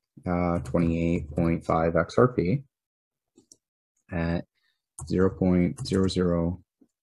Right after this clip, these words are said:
zero two five eight five. And there we go. We cover our, uh, Bitcoin amount there. So we could go ahead and hit buy here,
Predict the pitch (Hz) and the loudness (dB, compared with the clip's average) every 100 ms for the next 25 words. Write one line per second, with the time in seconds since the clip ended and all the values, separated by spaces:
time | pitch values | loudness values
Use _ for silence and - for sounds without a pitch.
0 | _ _ _ _ _ _ _ 120 110 104 | _ _ _ _ _ _ _ -8 -2 4
1 | 101 90 92 104 - _ _ - - 104 | 4 6 2 0 -4 _ _ -14 0 2
2 | 104 - - _ - 90 85 82 87 90 | 0 -4 -20 _ -4 -2 -2 -2 -2 -2
3 | - 143 104 - - _ _ _ _ - | -2 -2 -2 -4 -16 _ _ _ _ -20
4 | _ _ _ _ _ _ _ _ _ _ | _ _ _ _ _ _ _ _ _ _
5 | 101 98 104 117 95 85 85 87 85 - | 0 4 6 6 4 2 2 2 0 -2
6 | 82 90 101 90 82 80 82 85 _ _ | -2 -2 -2 -4 -4 -4 -6 -8 _ _
7 | _ _ _ - 92 87 80 85 90 80 | _ _ _ -2 2 2 2 0 2 2
8 | 78 78 76 92 76 80 _ _ _ - | 2 0 2 2 2 -4 _ _ _ -4
9 | - 220 190 143 131 113 110 107 107 95 | 4 6 6 6 6 4 2 2 0 2
10 | 110 - 85 85 85 101 170 | 0 0 -4 -2 0 2 0